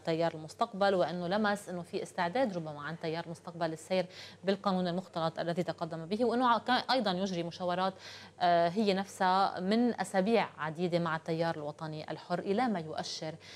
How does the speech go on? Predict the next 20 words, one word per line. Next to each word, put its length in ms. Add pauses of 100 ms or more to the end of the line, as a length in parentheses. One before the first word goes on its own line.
(200)
هذا 240
الكلام، 340
خصوصا 480
وأن 180
الرئيس 300
بري 360
أكد 460 (140)
بإطار 500
الكلام 400
نفسه 380 (300)
أنه 100
قانون 380
الانتخاب 560
هو 180
بيضة 360
القضبان 520
فيما 200
يتعلق 380
بالسلة 360
التي 360